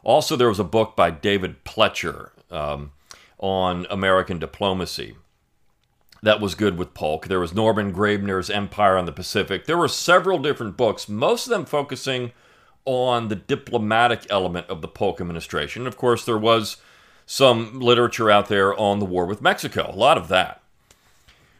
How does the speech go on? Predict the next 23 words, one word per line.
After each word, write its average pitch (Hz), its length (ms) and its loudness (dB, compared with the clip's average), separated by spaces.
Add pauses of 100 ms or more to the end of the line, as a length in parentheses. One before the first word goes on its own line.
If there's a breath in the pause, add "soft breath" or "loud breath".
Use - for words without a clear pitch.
(140 soft breath)
But 135 260 2
Polk 247 340 2
was 175 160 2
still 175 280 0
kind 143 260 4
of 120 80 -2
a 110 60 2
fringe 123 560 -2
president. 101 480 -2 (1120)
And 131 160 -2
you 147 100 4
had 180 220 6
this 165 160 2
general 139 340 0
interpretation 117 680 0
in 104 60 -4
the 92 60 -2
historical 98 380 -2
profession 90 400 -6
that 110 180 -6
Polk 107 320 -2
was 92 240 2
aggressive, 135 680 0